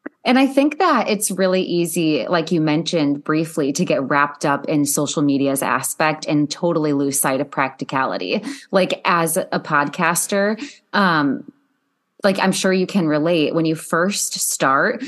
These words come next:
like, the pressure to just be a podcaster and, like, go all in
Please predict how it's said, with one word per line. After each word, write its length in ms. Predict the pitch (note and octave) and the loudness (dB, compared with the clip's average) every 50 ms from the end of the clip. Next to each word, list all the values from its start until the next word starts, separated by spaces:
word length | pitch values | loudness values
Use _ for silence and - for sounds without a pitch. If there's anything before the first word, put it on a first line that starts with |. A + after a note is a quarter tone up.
| - - E3+ | -6 -4 -4
like, 140 | E3 - | -2 -2
the 60 | - D3+ | -4 -4
pressure 520 | - - - E3 D3 - - - F#3+ F#3+ | -4 -2 -2 0 0 0 0 0 0 0
to 180 | F#3+ - - D#3+ | 0 -2 -4 -6
just 500 | - - - D3+ D3+ D#3 - - - - | -4 -2 -2 0 0 0 -4 -6 -4 0
be 380 | D#3+ D3 C#3+ D3 D#3 E3 F3 - - - | 2 2 4 4 2 2 0 -2 -4 -6
a 80 | - D#3+ | -8 -6
podcaster 880 | - - C#3 C3 C#3 - - F3 E3 E3+ F3 - - - F#3 F3+ F#3 - | -4 0 0 0 2 0 -2 -2 0 0 0 -2 -2 0 0 0 2 2
and, 100 | D#3 C#3+ | 2 2
like, 200 | C3 C3 B2+ - | 2 0 -2 -2
go 220 | - C#3+ C#3 C#3+ | 0 0 0 2
all 300 | - C#3 C#3 C#3 C3+ C#3 | 2 2 2 2 2 0
in 340 | - C#3 C3+ C3 C3+ C#3+ - | 0 0 0 2 2 2 0